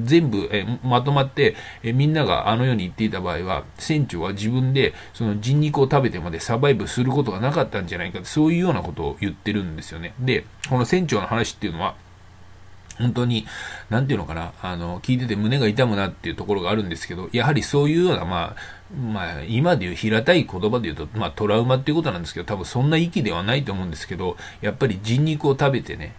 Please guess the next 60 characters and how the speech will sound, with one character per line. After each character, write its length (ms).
え 140
ー、 60
生 100
き 60
延 80
び 80
た、 160
ど 220
う 40
に 120
か 100
し 80
て 80
や 80
っ 40
ぱ 120
生 100
き 100
延 120
び 60
た 100
っ 40
て 220
い 240
う 60
よ 100
う 40
な 80
こ 100
と 140
な 60
ん 40
で 60
す 60
け 80
ど、 80
事 180
件 200
の 80
後 200
も 220
ず 160
ー 200
っ 80
と 260
自 160
分 180
の 80
夢 300
の 100
中 160
に、 220
そ 100
の 120
十 240
八 160
歳 240
の 100
船 300
員 260